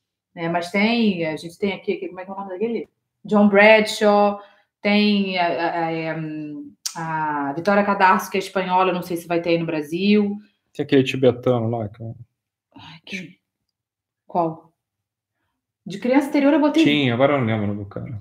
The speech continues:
Speaker 2: Tá ali.
Speaker 1: Tem, tem, tem Alice Miller, tem vários, tem... Olha nos meus destaques, tem vários lá.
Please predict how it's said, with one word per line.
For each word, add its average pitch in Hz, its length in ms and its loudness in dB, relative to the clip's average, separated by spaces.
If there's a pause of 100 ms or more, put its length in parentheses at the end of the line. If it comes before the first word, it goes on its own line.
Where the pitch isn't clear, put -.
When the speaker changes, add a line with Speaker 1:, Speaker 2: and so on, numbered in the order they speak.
(140)
Speaker 2:
Tá 143 100 2
ali. 123 280 -2
Speaker 1:
Tem, 233 600 0
tem, 220 400 2
tem 220 180 2
Alice 226 320 2
Miller, 247 520 4
tem 226 120 0
vários, 240 500 6
tem... 247 280 -2
Olha 320 240 6
nos 349 140 2
meus 285 160 4
destaques, 160 460 -2
tem 233 140 -2
vários 180 360 4
lá. 135 260 -2